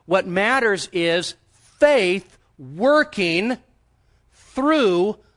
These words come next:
love. What's the connection to faith? What is faith? Faith is confidence in God, trusting his promises,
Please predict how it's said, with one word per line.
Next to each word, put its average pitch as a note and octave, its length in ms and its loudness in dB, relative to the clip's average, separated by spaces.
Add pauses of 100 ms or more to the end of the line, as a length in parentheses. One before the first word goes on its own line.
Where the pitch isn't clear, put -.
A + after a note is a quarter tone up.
(120)
love. G#3+ 840 0 (800)
What's G#3 220 -2
the B3+ 80 -6
connection A3+ 500 -4
to A3+ 80 -6
faith? C4 360 -2 (280)
What D#3+ 220 -2
is G3+ 120 -4
faith? C4+ 300 0 (160)
Faith A#3+ 580 -2
is F#3+ 160 -4
confidence G#3+ 1000 -4
in B3+ 280 -2
God, E3 400 0 (340)
trusting A3 460 -2
his A#3+ 140 -6
promises, B3+ 840 -2